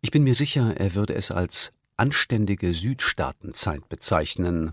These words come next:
um seinen Platz einzunehmen. Er setzte sich und ging einige Papiere durch. Roman, der in der ersten Reihe des Zuschauerraums direkt hinter mir saß, beugte sich vor und drückte mir aufmunternd die Schulter.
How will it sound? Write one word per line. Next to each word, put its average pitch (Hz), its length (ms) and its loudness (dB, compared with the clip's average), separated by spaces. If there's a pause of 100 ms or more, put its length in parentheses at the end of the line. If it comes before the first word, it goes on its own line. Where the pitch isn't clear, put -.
um 104 180 2
seinen 87 280 2
Platz - 440 0
einzunehmen. 64 640 -6 (840)
Er 123 180 10
setzte 127 400 4
sich - 400 -2
und 139 160 -4
ging 135 240 0
einige 120 320 2
Papiere 113 560 0
durch. - 400 -8 (920)
Roman, 110 480 10 (400)
der 87 80 2
in 82 60 -2
der - 160 0
ersten 101 320 4
Reihe 98 320 4
des - 240 -2
Zuschauerraums 90 880 2
direkt 107 320 -4
hinter 123 240 0
mir 92 160 2
saß, 87 440 0
beugte 90 280 -2
sich 90 240 -6
vor 98 320 2
und - 320 -6
drückte 101 260 -6
mir 98 220 0
aufmunternd 87 640 0
die 90 40 -4
Schulter. - 460 -4